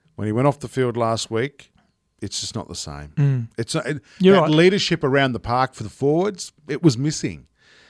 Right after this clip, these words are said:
Speaker 1: And, I mean, I, Sonny Bill Williams, I think, is a bonus. With him not playing,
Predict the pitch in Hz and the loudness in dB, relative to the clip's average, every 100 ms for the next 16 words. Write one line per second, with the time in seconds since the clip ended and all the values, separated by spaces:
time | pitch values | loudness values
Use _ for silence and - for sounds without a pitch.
0 | _ _ - 117 120 120 120 - 143 135 | _ _ -6 0 2 2 0 0 2 2
1 | 123 156 160 - - - 196 202 170 143 | 0 -2 -2 -4 -8 0 2 6 6 8
2 | 139 170 127 113 120 147 120 117 98 123 | 6 4 4 2 2 2 2 0 2 2
3 | 156 151 98 - - - _ _ _ - | 4 2 -2 -6 -10 -12 _ _ _ -4
4 | 143 135 190 190 165 - 147 147 123 92 | -2 2 2 2 0 -2 -2 0 -2 -4
5 | 90 | -8